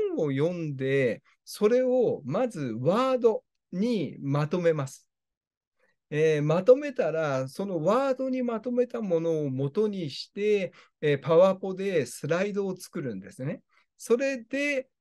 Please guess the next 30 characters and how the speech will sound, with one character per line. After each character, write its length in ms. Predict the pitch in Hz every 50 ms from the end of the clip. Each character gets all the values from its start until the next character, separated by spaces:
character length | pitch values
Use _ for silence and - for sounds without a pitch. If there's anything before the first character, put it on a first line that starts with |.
| _ -
え 240 | 175 170 170 170
ー、 40 | 156
そ 160 | 151 - 208
の 300 | 208 214 214 214 208 208
ス 160 | 196 - - 202
ラ 160 | 214 220 240
イ 140 | 240 233 220
ド 180 | 240 233 233
を 60 | 226
元 320 | 214 214 214 - 202 214 202
に、 460 | 190 190 202 214 202 175 143 117 - - - _ -
え 140 | 156 151 143
ー、 80 | 139 -
こ 240 | - - 220 220 202
う 60 | 208
や 140 | 190 185 185
っ 20 |
て 180 | - _ - 175
話 380 | 147 - 160 165 175 185 185 -
し 80 | 220
な 140 | 208 190 196
が 120 | 196 165
ら 180 | 139 139 147 156
動 340 | 143 127 151 160 175 170 156
画 160 | 160 156 156
を 80 | 156 151
撮 340 | - 160 151 143 - -
影 220 | 160 156 156 151 139
し 160 | - - -
て 320 | - 247 254 247 220 -